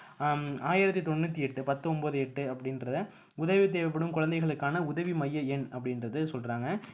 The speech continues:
இந்தியாவில் முதல் இருபத்தி நாலு மணி நேர கட்டணமில்லா, அ, அவசர தொலைத்தொடர்பு சேவை இதுதான். அ, குழந்தை தொழிலாளர், குழந்தை திருமணம் மற்றும் ஏதேனும் வன்கொடுமைகளுக்கு ஆளாகும் குழந்தைகளுக்கு சிறப்பு கவனம் செலுத்துறதுக்காக வந்து கொடுத்துருக்காங்க.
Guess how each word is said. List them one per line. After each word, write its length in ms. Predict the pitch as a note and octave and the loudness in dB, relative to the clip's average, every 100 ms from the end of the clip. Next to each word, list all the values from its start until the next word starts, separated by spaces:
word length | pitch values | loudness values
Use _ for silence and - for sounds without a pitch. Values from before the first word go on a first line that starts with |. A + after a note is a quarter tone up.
| - | -8
இந்தியாவில் 480 | D#3+ F#3+ G3+ F#3+ F#3+ | -2 2 4 4 4
முதல் 280 | D#3+ D#3+ | 2 0
இருபத்தி 360 | F3+ D#3+ F3+ E3 | 0 0 0 0
நாலு 200 | F3+ E3+ | 0 2
மணி 160 | D#3 D3+ | 0 0
நேர 220 | D3+ C#3+ | -2 -2
கட்டணமில்லா, 840 | C#3 C#3 D#3 E3+ E3 D3+ D3+ D3 | 0 0 0 0 0 2 0 -2
அ, 420 | C3 C3 B2+ B2 A#2+ - - | -4 -2 -2 -4 -6 -16 -8
அவசர 400 | - D#3+ E3+ F3+ | 2 2 4 2
தொலைத்தொடர்பு 600 | F3 D#3 D#3+ D#3+ D#3 D3 | 2 4 2 2 0 0
சேவை 460 | D#3 D#3 D3 C#3+ C#3+ | -2 0 0 0 0
இதுதான். 400 | C3 B2 B2+ - - - - | 0 0 0 -2 -6 -20 -2
அ, 160 | C#3 C#3 | 0 2
குழந்தை 380 | F3 G3 G#3 | 2 4 4
தொழிலாளர், 640 | G3+ F3 F3 E3 D3+ D3 D3+ | 2 0 2 4 6 4 2
குழந்தை 380 | D#3+ E3+ F3 F3 | 2 2 2 0
திருமணம் 420 | F3 F3 E3+ E3+ | 0 0 0 0
மற்றும் 320 | C#3+ D3 D#3+ | 0 0 -2
ஏதேனும் 480 | C#3+ D#3+ D#3+ F3 D3 | 0 0 0 0 0
வன்கொடுமைகளுக்கு 840 | D3 F#3+ F#3 E3 E3 E3 D3+ D#3+ | 0 0 -2 0 0 0 -2 0
ஆளாகும் 480 | C3 D3 C#3+ C#3+ D#3 | 4 6 4 2 -2
குழந்தைகளுக்கு 800 | C#3+ C#3+ D3 C#3+ C3 B2 C#3+ - - | -2 -2 -2 -4 -4 -4 -4 -6 -12
சிறப்பு 380 | - F#3 G#3 G#3+ | -8 0 0 2
கவனம் 280 | F3+ E3+ E3+ | 2 2 2
செலுத்துறதுக்காக 720 | E3 D#3 D#3+ C#3+ C#3+ C#3+ C#3 | -2 0 0 -2 0 2 2
வந்து 260 | D#3+ C#3 C#3+ | 2 0 -2
கொடுத்துருக்காங்க. 680 | C3+ B2+ A#2+ A#2+ B2 B2+ | -4 -6 -6 -4 -2 -4